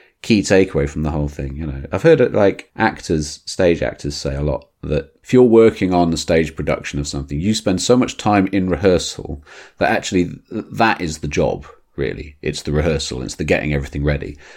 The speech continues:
and not that the actual performance when you get there is insignificant,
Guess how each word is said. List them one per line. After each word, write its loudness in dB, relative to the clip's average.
and 0
not 0
that -4
the 4
actual -2
performance -2
when -2
you -2
get 0
there -6
is -6
insignificant, -4